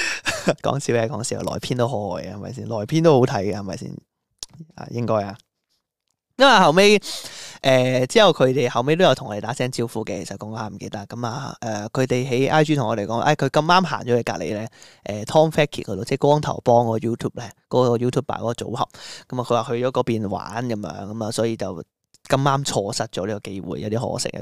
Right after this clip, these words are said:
啲可惜。不過講開，誒，Tom Fakey 嗰邊咧，其實我哋有行過，但係，誒，見唔到佢哋本人咯。我有見到，誒，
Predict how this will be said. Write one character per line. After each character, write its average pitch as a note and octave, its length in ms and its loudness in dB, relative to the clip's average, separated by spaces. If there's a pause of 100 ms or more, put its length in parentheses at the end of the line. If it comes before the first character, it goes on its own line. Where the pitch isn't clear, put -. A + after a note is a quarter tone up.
啲 - 140 -10
可 - 60 -10
惜。 - 60 -8 (420)
不 B3 120 6
過 C3+ 120 6
講 C#3+ 80 8
開， D#3+ 420 6 (400)
誒， G#2+ 200 -8
Tom D3 280 0
Fakey - 300 -10
嗰 - 100 -10
邊 G2+ 160 -12
咧， F2+ 180 -10
其 A2+ 60 -10
實 A2 140 -6
我 A2 80 -4
哋 A#2 60 -4
有 A2+ 40 -4
行 - 180 -6 (120)
過， A2+ 260 -10
但 A#2 140 -8
係， G#2 240 -8 (720)
誒， D#3 280 2 (300)
見 E3 260 2
唔 A#2+ 40 -6
到 C3 100 6
佢 F#3+ 180 6
哋 B2+ 180 4
本 F#2+ 220 -6
人 A2+ 180 -4
咯。 A2+ 120 -2
我 F3+ 100 6
有 G3+ 80 8
見 F#3+ 220 0
到， D3+ 80 8
誒， F3+ 260 8